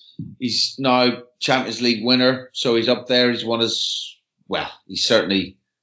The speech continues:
how many Champions League did Guardiola win with Barcelona?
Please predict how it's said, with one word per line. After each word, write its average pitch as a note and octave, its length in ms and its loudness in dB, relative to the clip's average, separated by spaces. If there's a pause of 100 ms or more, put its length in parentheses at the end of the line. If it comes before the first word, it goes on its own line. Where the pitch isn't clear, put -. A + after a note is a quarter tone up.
(220)
how C3+ 80 -8
many F3+ 360 0
Champions F3+ 380 0
League F#3 220 0
did F3 160 -2 (560)
Guardiola F3 440 4
win F3 220 4
with E3 120 -6
Barcelona? E3+ 720 2